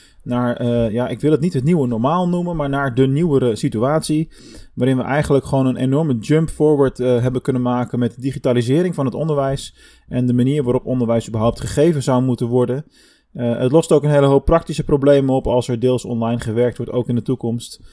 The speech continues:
Eh, bijvoorbeeld, eh, de overvolle parkeerplaatsen en de problematiek die daarbij kwam kijken. Steeds meer gebouwen en ruimte nodig voor de hoeveelheid mensen die er waren. Eh, ja. Dus alles heeft zo zijn, eh, zonnige kant, eh, om het zo maar, eh, eh, te zeggen.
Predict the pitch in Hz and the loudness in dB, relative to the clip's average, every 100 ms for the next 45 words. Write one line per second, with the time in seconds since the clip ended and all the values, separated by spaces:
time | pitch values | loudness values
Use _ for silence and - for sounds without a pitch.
0 | - - _ - 113 113 135 120 117 117 | -20 -20 _ -10 -6 -2 0 2 4 2
1 | 113 - 113 110 - 131 110 107 120 - | 2 -4 -4 -4 -2 -2 -4 -4 -4 -4
2 | - 139 127 127 110 104 117 110 104 107 | 0 2 2 -2 -4 -8 -6 -6 -6 -6
3 | 107 104 110 113 110 117 135 131 143 143 | -6 -6 -6 -6 -6 -6 -2 0 0 2
4 | 135 123 123 127 120 113 120 120 _ - | 0 -2 -2 0 0 0 -6 -6 _ -20
5 | _ _ 123 131 120 123 117 131 110 117 | _ _ -4 -2 0 0 -2 -4 -2 2
6 | 120 117 113 117 127 123 123 117 113 113 | 4 2 0 0 -2 -2 -2 0 0 -4
7 | - 120 113 117 117 110 123 139 131 120 | -4 -4 -4 0 0 0 -2 -2 -4 -4
8 | 117 113 110 104 107 - _ _ _ - | -2 -2 -4 -4 -8 -10 _ _ _ -12
9 | 113 107 135 110 - - _ _ _ _ | -10 -6 -6 -8 -10 -20 _ _ _ _
10 | - - 131 143 160 180 170 175 - 156 | -20 -10 0 0 4 2 4 2 2 2
11 | 156 156 147 143 - 139 135 127 113 190 | 2 2 -2 -2 -4 -4 -2 -2 0 0
12 | 185 143 - 185 190 - 127 120 113 117 | 0 -2 -2 0 0 -2 2 2 2 -2
13 | 107 117 110 110 104 101 104 104 - _ | -2 -2 0 0 -2 -2 -2 -4 -8 _
14 | _ _ - 110 107 127 143 120 98 | _ _ -8 -6 -2 2 2 2 -2